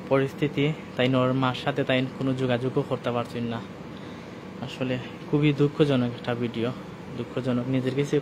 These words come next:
খুবই খারাপ লাগে। নিজের ফ্যামিলির সাথেও মারতে পারছি না, যে হয়তো দেশের শান্তি আইলে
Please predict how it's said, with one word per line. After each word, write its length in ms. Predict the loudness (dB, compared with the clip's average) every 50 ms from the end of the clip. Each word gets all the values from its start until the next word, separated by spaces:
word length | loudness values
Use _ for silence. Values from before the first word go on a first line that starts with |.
| 0 0
খুবই 180 | 0 2 2 0 0
খারাপ 180 | 0 -4 -4 -4 -2
লাগে। 220 | -2 -2 0 0 0
নিজের 280 | 2 2 2 2 2
ফ্যামিলির 520 | 2 2 2 2 2 2 4 4 2 2 0
সাথেও 380 | -2 -4 -4 -2 0 0 2
মারতে 280 | 2 2 0 -2 -4 -4
পারছি 260 | -4 -4 -4 -4 -6
না, 120 | -6 -6 -4
যে 240 | -2 0 0 0 -2 -6 -10 -14 -14 -14 -14 -14 -14 -14 -14 -12 -12 -10 -2 0
হয়তো 420 | 0 2 4 4 6 6 6 4 2 -4 -10 -12 -8 -4 -2 -2
দেশের 260 | 0 0 0 0 0 0
শান্তি 420 | 0 0 0 0 0 2 2 4
আইলে 400 | 4 4 4 4 4 4 2 2